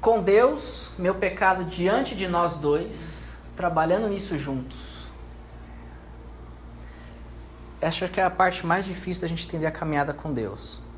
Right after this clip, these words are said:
Que quando nós estamos caminhando com Deus e a gente peca, a gente pisa na bola, a nossa tendência é imaginar que Deus simplesmente botou a mão nos olhos, ficou de costa, tampou os ouvidos e, ixi, de novo.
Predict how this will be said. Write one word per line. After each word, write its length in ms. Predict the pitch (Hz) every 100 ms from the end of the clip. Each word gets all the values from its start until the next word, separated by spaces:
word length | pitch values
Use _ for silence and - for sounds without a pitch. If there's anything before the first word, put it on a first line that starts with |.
| - - - - - - -
Que 120 | -
quando 180 | 165 196
nós 200 | 190 190
estamos 360 | 180 190 175 -
caminhando 460 | - 165 156 147
com 200 | 143 139
Deus 280 | 135 143 151
e 20 |
a 40 | 147
gente 240 | 147 -
peca, 360 | - 151 147 139
a 20 |
gente 240 | 139 131 -
pisa 260 | 139 135
na 120 | 131
bola, 600 | 117 123 151 147 113 - - - - - - -
a 40 |
nossa 260 | 143 165 190
tendência 580 | 180 170 143 156 175 175
é 20 |
imaginar 400 | 156 151 151 156
que 140 | 151 151
Deus 300 | 147 156 156
simplesmente 880 | 170 165 147 147 143 165 - 170 165 - - - - -
botou 340 | 156 156 156
a 20 | 180
mão 180 | 180
nos 200 | 180 147
olhos, 600 | 135 139 165 170 - -
ficou 340 | - 160 165 196
de 120 | 180
costa, 720 | - 151 151 165 - - 185
tampou 400 | 185 180 165 180
os 120 | 196
ouvidos 420 | 180 160 170 185 185
e, 140 | 190 - -
ixi, 600 | 226 196 - - - - - 165
de 160 | 165 202
novo. 720 | 170 165 202 240 165 139